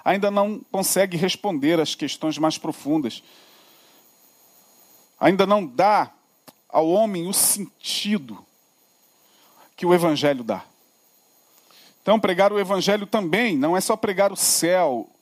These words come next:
lindo céu, é pregar também a terra, linda terra, apesar de maltratada, apesar de cada vez mais destruída.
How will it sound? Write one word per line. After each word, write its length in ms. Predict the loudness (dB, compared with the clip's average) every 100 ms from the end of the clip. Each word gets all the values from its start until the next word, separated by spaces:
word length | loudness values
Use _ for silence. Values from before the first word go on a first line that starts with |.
| _
lindo 340 | -4 0 0 -2
céu, 460 | -2 2 4 2 -6 _ _ _ _ _ _ -14 -8
é 60 |
pregar 480 | 0 2 4 2 0
também 380 | -4 0 0 0
a 80 | -2
terra, 680 | _ 0 2 0 -2 -4 -6 _ _ _ -10
linda 340 | 0 2 2
terra, 460 | 0 0 0 -2 -8 _ _ _ _ _
apesar 360 | -2 0 2 0
de 100 | 0
maltratada, 760 | 0 0 -2 0 0 0 -2 -10 _ _ _ _
apesar 440 | -4 -2 2 2 0
de 100 | -2
cada 240 | 0 0
vez 200 | 0 0
mais 220 | 0 0
destruída. 640 | -2 -8 -4 -2 -2 -4